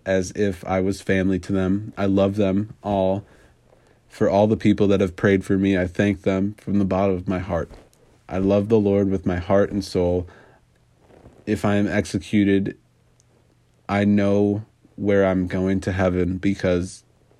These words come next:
I, I ask him to forgive me. God, everyone. With respect,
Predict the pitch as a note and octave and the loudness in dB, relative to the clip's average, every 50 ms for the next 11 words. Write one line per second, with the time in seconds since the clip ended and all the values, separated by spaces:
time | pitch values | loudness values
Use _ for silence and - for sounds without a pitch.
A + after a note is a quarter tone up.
0 | - _ _ - F2+ F#2+ F#2 F2 - - F2 G2 - F#2 G2 G2 G2 G2 - - | -20 _ _ -8 -6 -4 -4 -6 -6 -4 -4 -2 0 0 0 -2 -2 -4 -6 -6
1 | - G2+ F#2+ F#2 F#2 F2 - F#2 - - - F#2+ F#2+ F#2+ F#2+ F2+ F2 F2+ F#2 F2 | -4 -2 -2 -2 -2 -2 -4 -6 -6 -4 -4 -2 0 0 0 0 0 -2 -2 -2
2 | F2 F#2 - _ _ _ _ _ _ _ _ _ _ _ _ _ _ _ - - | -4 -6 -8 _ _ _ _ _ _ _ _ _ _ _ _ _ _ _ -4 -2
3 | G2 F#2 F#2 F#2 F2+ F#2 F2+ - _ _ _ _ _ _ _ _ - F#2+ G2 F#2 | 0 2 2 0 0 -2 -4 -8 _ _ _ _ _ _ _ _ -4 -4 -2 -2
4 | G2 G2+ F#2 F#2 F2 E2+ E2+ - - - - - _ _ _ _ _ _ _ _ | -2 -4 -4 -2 -2 -4 -4 -6 -8 -10 -12 -16 _ _ _ _ _ _ _ _
5 | _ _ _ _ _ _ _ _ _ - C#3 B2 A2 G#2 G#2 G#2+ G#2+ G#2 G#2 - | _ _ _ _ _ _ _ _ _ -16 -14 -10 -6 -2 2 2 2 2 0 -2
6 | - A2+ G2+ F#2 - - - - G2+ G2+ F#2+ F2+ - - - | -8 -6 -4 -4 -6 -6 -2 0 0 0 0 -2 -8 -20 -20